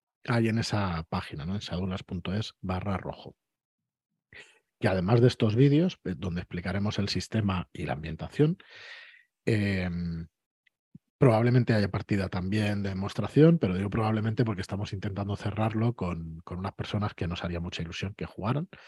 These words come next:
Entonces, bueno, no voy a decir nada porque no lo tenemos confirmado, pero si no es con esas personas será con otras, pero, pero esperamos que sean,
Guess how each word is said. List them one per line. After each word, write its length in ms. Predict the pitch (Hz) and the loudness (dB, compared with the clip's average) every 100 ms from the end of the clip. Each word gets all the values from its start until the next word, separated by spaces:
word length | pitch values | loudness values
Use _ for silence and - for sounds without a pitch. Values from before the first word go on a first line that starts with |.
| - - - | -20 -20 -14
Entonces, 260 | 92 85 78 | -8 -6 -4
bueno, 160 | 78 - | -6 -8
no 180 | 87 85 | -6 -4
voy 120 | 85 | -4
a 60 | |
decir 220 | 85 - 85 | -4 -6 -6
nada 220 | 90 82 | -6 -6
porque 240 | - - | -8 -8
no 80 | 80 | -8
lo 100 | 85 | -6
tenemos 300 | 85 85 85 | -4 -4 -4
confirmado, 640 | 92 90 95 101 127 156 - | -8 -6 -2 2 4 4 2
pero 460 | 82 78 78 76 - - - - | -4 -4 -6 -10 -14 -16 -16 -12
si 200 | - 104 | -2 0
no 120 | 92 | 0
es 80 | 95 | -2
con 100 | 90 | -6
esas 140 | 90 | -8
personas 340 | - - 90 95 | -6 -6 -4 -4
será 180 | - 82 | -6 -6
con 160 | 90 | -2
otras, 320 | 104 123 143 | 0 0 -2
pero, 600 | - 87 76 71 69 82 _ _ _ | -2 -6 -4 -6 -10 -14 _ _ _
pero 140 | - 76 | -10 -8
esperamos 480 | - 82 85 85 | -8 -6 -4 -6
que 140 | - 95 | -8 -8
sean, 460 | - 85 78 78 | -6 -6 -8 -10